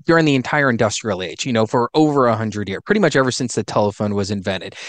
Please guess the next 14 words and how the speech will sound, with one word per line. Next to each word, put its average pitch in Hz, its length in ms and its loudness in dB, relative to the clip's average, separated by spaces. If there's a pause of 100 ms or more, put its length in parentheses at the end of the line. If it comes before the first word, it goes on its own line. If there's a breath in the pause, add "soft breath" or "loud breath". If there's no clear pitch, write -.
(160 loud breath)
If 131 100 -2
you 214 160 4
think 185 240 -2
back 143 260 2
in 131 120 -2
certain 131 340 2
industries, 123 640 2
they've 156 180 4
been 170 160 2
virtual 123 480 0
for - 160 -2
many, 110 320 0
many 107 240 0
years. 104 360 -2